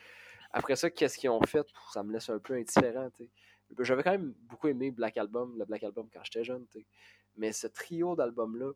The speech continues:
c'est tellement fort, tellement des belles pièces, euh, tu sais, je veux dire, From Whom the Bell Tone, Fade to Black. L'al-, l'album Master of Puppets est tant qu'à moi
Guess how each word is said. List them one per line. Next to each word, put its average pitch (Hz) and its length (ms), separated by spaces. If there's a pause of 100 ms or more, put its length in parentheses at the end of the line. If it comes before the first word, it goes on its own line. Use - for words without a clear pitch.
(640)
c'est - 260
tellement 147 340
fort, 143 420 (280)
tellement 156 340
des 123 140
belles 113 280
pièces, - 640
euh, 104 720 (480)
tu - 60
sais, 127 40
je 120 60
veux 110 60
dire, 120 180
From 117 220
Whom 127 240
the 113 100
Bell 110 180
Tone, 110 280 (340)
Fade 127 180
to 123 120
Black. 113 260
L'al-, 113 200
l'album 123 520
Master 113 380
of - 60
Puppets 113 360
est 92 80
tant 127 140
qu'à 127 120
moi 127 240